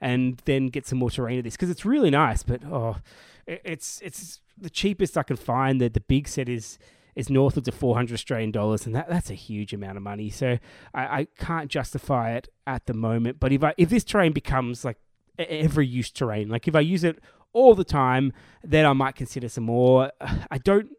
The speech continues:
look forward to, to doing all the work to make it together again. But terrain is, is really never a, a bad thing to put together. You, you get a lot of use out of it. And this is some of my prettiest terrain.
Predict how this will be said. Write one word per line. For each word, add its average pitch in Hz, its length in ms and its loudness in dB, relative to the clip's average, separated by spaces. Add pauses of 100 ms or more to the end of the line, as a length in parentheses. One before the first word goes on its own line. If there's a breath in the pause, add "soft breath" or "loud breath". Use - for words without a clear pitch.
look 151 220 -8
forward 147 380 4
to, 127 300 4 (320 soft breath)
to - 60 -10
doing 143 200 4
all 135 120 4
the 123 60 0
work 123 280 0
to 135 120 -4
make 113 260 -4
it 123 80 -8
together 127 380 0
again. 117 380 -4 (360 soft breath)
But 151 280 0
terrain 220 420 -2
is, 151 320 -4
is 160 320 -4
really 208 300 2
never 127 320 2
a, 117 260 -2 (160)
a 117 60 -10
bad 113 300 -6
thing 123 120 -6
to 110 80 -6
put 120 160 -8
together. 113 300 -6
You, 113 180 -2
you 170 140 -4
get 254 160 -2
a 190 40 0
lot 127 180 -2
of 113 60 -6
use 117 220 -8
out 113 220 -4
of 107 80 -12
it. 123 160 -10 (240 soft breath)
And 156 100 -4
this - 100 -8
is 131 100 -6
some 156 180 -2
of 139 60 -4
my 123 80 -4
prettiest 120 420 -4
terrain. 101 460 -6